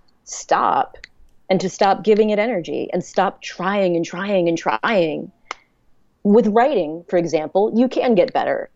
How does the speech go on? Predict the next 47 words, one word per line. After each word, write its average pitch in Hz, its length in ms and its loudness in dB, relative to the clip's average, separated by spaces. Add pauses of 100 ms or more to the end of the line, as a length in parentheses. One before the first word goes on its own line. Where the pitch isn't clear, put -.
(300)
You 214 160 2
can 247 340 4
meet 220 220 2
people. 160 400 0
Maybe 226 280 4
this 233 200 4
book 190 260 -4
isn't 175 240 -4
gonna 160 160 2
be 156 180 0
the 156 80 -2
book 151 220 -2
that 156 140 -4
sells, 175 260 0 (200)
but - 100 -6
maybe 254 220 4
the 208 100 -2
next 214 260 -6
one - 160 -4
will. - 300 -4 (340)
But 233 140 6
with 240 160 4
love 240 420 4
and 220 140 2
relationships, 240 720 0
there 269 160 2
really 269 260 4
isn't 262 300 0
anything 147 360 -2
you 139 100 -4
can 147 120 -10
do. - 260 -4
You 196 180 4
can't 180 420 2
improve 175 880 4 (220)
<laughs> - 260 -18
miraculously 175 880 2
and 190 100 -2
become 185 320 0
somebody 170 360 -2
that 165 120 0
everybody's 160 360 0
gonna 165 160 0
fall 170 180 0
in 170 100 -4
love 170 220 -8
with. - 240 -10